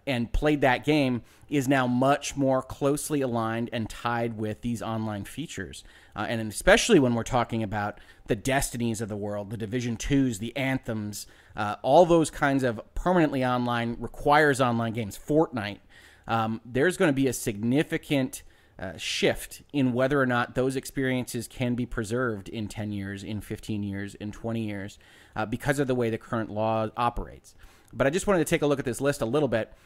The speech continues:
uh, highlight some things on it that I thought were interesting. PlayStation three era, you know, I, I highlighted here Warhawk. That was a significant move towards a kind of robust, uh, agile-based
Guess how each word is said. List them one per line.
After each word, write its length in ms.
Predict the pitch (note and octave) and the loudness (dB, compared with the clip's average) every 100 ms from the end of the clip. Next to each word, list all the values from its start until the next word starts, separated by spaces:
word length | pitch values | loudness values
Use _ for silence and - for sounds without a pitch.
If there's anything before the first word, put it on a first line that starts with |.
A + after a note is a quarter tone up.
| - - | -20 -4
uh, 180 | A2+ A2 | -4 2
highlight 420 | D3+ D#3 C3 - | 4 6 4 0
some 160 | B2 | -4
things 300 | A#2+ C#3 B2+ A#2 | -2 0 -2 -2
on 220 | C3 C3+ | 0 0
it 100 | - | 0
that 140 | B2 | -2
I 60 | A2+ | -2
thought 220 | A#2+ A#2 | 0 -2
were 140 | A2 A#2 | 0 -2
interesting. 480 | B2+ A#2+ - A2 | -4 -6 -6 -6
PlayStation 540 | - D3+ - C#3 A#2+ A2+ | -2 -2 0 -2 0 -4
three 340 | - D#3 D3+ | 0 2 2
era, 380 | B2 A2+ G#2+ G2 - - _ | 2 2 0 -4 -12 -20 _
you 80 | - | -10
know, 80 | A2 | -6
I, 200 | A2+ B2+ A#2+ | -4 -4 -2
I 80 | A2+ | 6
highlighted 400 | D#3 D#3 C3 G#2+ | 8 8 6 2
here 140 | B2+ | 0
Warhawk. 720 | G#2 B2 D#3 G#2+ A2+ G2+ - - - - - - | 4 8 8 8 0 -2 -8 -20 -20 -20 -14 4
That 160 | E3 | 4
was 100 | G#3 | 6
a 60 | D3+ | 2
significant 800 | - G#2+ A#2+ D3 D#3+ D#3+ D#3+ C3+ | -2 -2 4 2 2 -2 0 2
move 420 | C3 C#3 C#3 A#2+ | 4 4 4 0
towards 600 | - C#3 B2 A#2+ A2+ - - - - | -4 -2 2 2 0 -6 -18 -20 -6
a 100 | A#2 | -6
kind 360 | - B2+ C3 | -2 -2 0
of 240 | B2 G#2+ A2+ | -2 -4 -2
robust, 760 | A2+ G2 C3+ C3 B2+ - - - - - - | -2 0 2 2 0 -4 -10 -18 -20 -16 -12
uh, 180 | F#2+ - _ - | -12 -14 _ -2
agile-based 1040 | D3 C#3+ A#2+ C3 B2+ B2 G#2+ C3+ B2+ - | 2 2 4 4 4 0 2 0 0 -8